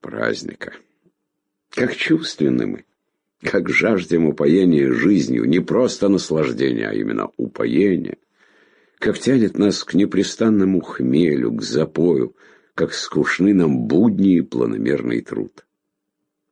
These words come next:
Россия в мои годы жила жизнью необыкновенно широкой и деятельной. Число людей, работающих, здоровых, крепких, всё возрастало в ней.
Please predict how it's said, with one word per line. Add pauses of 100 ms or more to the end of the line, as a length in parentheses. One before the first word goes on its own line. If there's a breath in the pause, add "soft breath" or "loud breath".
(800 loud breath)
Россия
в
мои
годы
жила (100)
жизнью (100)
необыкновенно
широкой
и
деятельной. (260 soft breath)
Число
людей,
работающих,
здоровых,
крепких,
всё
возрастало
в
ней.